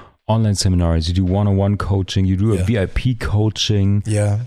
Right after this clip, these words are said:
Speaker 1: Is, is there any way I can, I mean, I, of course I can, I, you can check your website or your social media. It's all on
Speaker 2: Yeah,
Speaker 1: the show
Speaker 2: sure.
Speaker 1: notes. But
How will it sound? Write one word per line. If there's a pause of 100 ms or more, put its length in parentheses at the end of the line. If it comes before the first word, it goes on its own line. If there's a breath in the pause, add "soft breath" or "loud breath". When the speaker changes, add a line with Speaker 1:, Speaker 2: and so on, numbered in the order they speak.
(160)
Speaker 1:
Is,
is
there
any
way
I
can,
I
mean,
I,
of
course
I
can,
I,
you
can
check
your
website
or
your
social
media.
It's
all
on
Speaker 2:
Yeah,
Speaker 1:
the
show
Speaker 2:
sure.
Speaker 1:
notes. (420 loud breath)
But